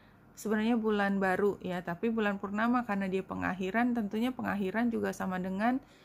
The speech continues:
ada hal yang baru. Jadi dari situ diambilnya. Cuman kalau periodenya terlalu dekat, karena bulan purnama itu kan selalu lima belas hari, tiga puluh hari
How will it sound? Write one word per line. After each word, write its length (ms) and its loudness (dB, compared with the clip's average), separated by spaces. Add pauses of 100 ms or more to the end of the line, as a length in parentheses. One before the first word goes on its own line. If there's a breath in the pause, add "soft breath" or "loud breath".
(420 loud breath)
ada 400 2
hal 180 0
yang 160 0
baru. 400 4
Jadi 380 0 (400 loud breath)
dari 180 4
situ 480 0 (300)
diambilnya. 680 2
Cuman 320 0
kalau 280 2
periodenya 680 0
terlalu 420 -4
dekat, 340 -4
karena 160 -4
bulan 360 -4
purnama 400 -2
itu 160 -4
kan 160 0
selalu 440 0
lima 200 -2
belas 320 -4
hari, 240 -4 (640 loud breath)
tiga 240 -4
puluh 160 -2
hari 320 -2